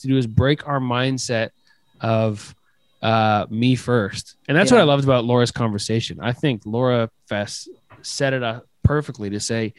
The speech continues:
Speaker 1: look, if you're gonna be someone kingdom minded, you have to be someone who is countercultural, and not countercultural for offensive sake, countercultural for,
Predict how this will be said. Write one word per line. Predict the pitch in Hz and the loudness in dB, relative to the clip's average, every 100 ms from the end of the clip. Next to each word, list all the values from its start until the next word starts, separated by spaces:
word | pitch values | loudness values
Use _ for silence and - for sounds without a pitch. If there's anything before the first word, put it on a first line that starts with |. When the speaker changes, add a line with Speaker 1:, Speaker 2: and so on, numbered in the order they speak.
| _ _ - | _ _ -2
Speaker 1:
look, | 127 | 0
if | 120 | 2
you're | 131 | 2
gonna | 180 | 4
be | 185 | 4
someone | 139 147 127 | 2 0 -2
kingdom | 113 143 143 117 | -2 -2 -2 -2
minded, | 104 107 131 151 147 - | -4 -2 0 0 -2 -2
you | 123 | 0
have | - 147 156 | 0 0 -2
to | - | -2
be | 156 | -4
someone | 131 135 117 110 101 98 _ _ _ _ _ | -4 -6 -8 -8 -10 -14 _ _ _ _ _
who | 127 120 | -4 -2
is | 113 107 - | 0 -2 -6
countercultural, | - 123 131 - 120 123 120 - 107 98 104 - _ - | -6 -4 -2 -4 -4 0 0 -2 -4 -4 -6 -12 _ -2
and | 123 | 2
not | 165 185 | 2 4
countercultural | 190 170 156 135 135 135 117 | 4 4 2 0 -2 -2 -4
for | 127 107 | -4 -6
offensive | 95 123 147 165 180 175 | -4 0 2 4 2 4
sake, | 180 202 - - _ _ - | 2 0 -4 -16 _ _ 0
countercultural | 156 175 202 151 156 135 120 | 2 2 0 0 2 -2 -2
for, | 131 117 110 | -2 -2 -2